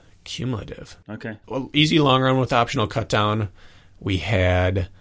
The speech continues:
Speaker 1: float style. We had split tempo. And then we had the three five seven,
Speaker 2: Yeah.
Speaker 1: some version of that. Did I miss one in
Speaker 2: No,
Speaker 1: there?
Speaker 2: I don't think so.
Speaker 1: All right.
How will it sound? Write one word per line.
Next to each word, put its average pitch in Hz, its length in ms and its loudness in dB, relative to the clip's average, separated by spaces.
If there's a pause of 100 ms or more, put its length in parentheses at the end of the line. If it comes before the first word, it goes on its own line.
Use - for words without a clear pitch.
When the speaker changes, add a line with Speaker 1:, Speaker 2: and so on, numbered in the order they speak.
(100)
Speaker 1:
float 104 440 0
style. 104 680 4 (140)
We 95 180 -2
had 90 340 -2
split - 520 -2
tempo. 95 720 0 (640)
And 95 220 0
then 90 180 0
we 90 120 0
had 90 260 0
the 85 80 0
three 98 380 -6
five 87 340 -2
seven, 90 480 -4
Speaker 2:
Yeah. 98 140 -4 (180)
Speaker 1:
some 53 240 -8
version 55 320 -6
of 53 80 -10
that. - 280 -10 (300)
Did 107 120 -6
I 95 60 -2
miss 101 200 -2
one 104 140 -4
in 104 80 -2
Speaker 2:
No, 110 80 -2
Speaker 1:
there? 98 100 -6 (320)
Speaker 2:
I 113 60 -16
don't 101 140 -14
think 104 160 -16
so. 101 140 -14
Speaker 1:
All 95 80 -16 (140)
right. 107 260 -4